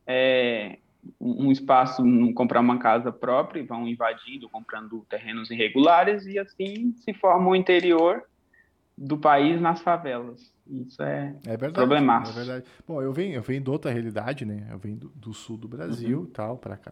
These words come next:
Speaker 2: Eu vim morar aqui em São Paulo. E eu me lembro que o meu cunhado sempre come-, antes de eu vir morar em São Paulo, ele sempre comentou, ele é paulista e tal,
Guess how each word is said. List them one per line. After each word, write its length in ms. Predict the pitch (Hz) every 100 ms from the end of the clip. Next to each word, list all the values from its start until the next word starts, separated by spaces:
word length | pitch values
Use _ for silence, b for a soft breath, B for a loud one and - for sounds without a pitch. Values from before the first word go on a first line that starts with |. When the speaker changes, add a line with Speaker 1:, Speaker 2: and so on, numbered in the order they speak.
| 107
Speaker 2:
Eu 80 | 101
vim 160 | 101
morar 300 | 110 98 98
aqui 160 | 95 95
em 40 |
São 220 | - 143
Paulo. 440 | 151 113 123 143 139 B B B B B -
E 80 |
eu 120 | 135 160
me 120 | 156
lembro 360 | 135 151 156
que 540 | 131 - 139 131 127 123
o 60 | 120
meu 180 | 120
cunhado 540 | 123 123 113 113 135 120
sempre 260 | - 135
come-, 240 | - 139 135
antes 280 | 123 175 -
de 60 |
eu 40 | 110
vir 140 | 110
morar 200 | 107 101
em 40 |
São 180 | 98 95
Paulo, 240 | 92 - - _
ele 100 | 101
sempre 280 | - 123 -
comentou, 560 | 131 131 120 - 120 110
ele 160 | 104
é 20 |
paulista 560 | - 156 135 127 147 -
e 60 | -
tal, 260 | 98 131